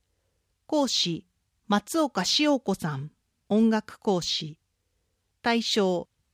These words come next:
二から四歳児と保護者。定員、十組。申し込み順。費用、千円。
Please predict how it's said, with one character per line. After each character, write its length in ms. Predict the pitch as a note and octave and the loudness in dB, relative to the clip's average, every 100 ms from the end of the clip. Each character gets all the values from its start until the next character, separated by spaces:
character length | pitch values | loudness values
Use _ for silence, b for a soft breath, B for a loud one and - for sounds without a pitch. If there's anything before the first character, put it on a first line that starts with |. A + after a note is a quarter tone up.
| _ - | _ -10
二 120 | D4 | -4
か 160 | - C#4 | 0 2
ら 120 | G#3 | 4
四 240 | G#3 B3+ | 2 2
歳 280 | B3 C#4+ B3+ | 0 0 0
児 160 | G3+ F#3 | -2 -4
と 120 | E3 | -6
保 180 | - F3+ | -4 -2
護 140 | G#3 | -2
者。 300 | - D3 C#3+ _ _ _ _ _ _ _ | -2 -8 -12 _ _ _ _ _ _ _
定 300 | A#3+ A#3+ A#3+ | 0 2 4
員、 320 | A#3 G#3+ G3 - _ | 6 4 2 -4 _
十 160 | - C4+ | -4 -4
組。 520 | - - F#3 D#3 D3 _ _ _ _ _ | 0 4 4 4 -4 _ _ _ _ _
申 200 | F3 G#3 | 0 2
し 100 | G#3+ | 0
込 120 | - F#3+ | 0 0
み 120 | E3+ | 0
順。 360 | E3+ D#3 D3 - _ _ _ _ _ | -2 -4 -4 -10 _ _ _ _ _
費 160 | - D4 | -4 0
用、 300 | C4 E3+ D3+ _ _ | 2 2 -4 _ _
千 420 | - - C#4 A3+ | -10 0 2 4
円。 300 | E3+ D3 D3 | 2 -4 -8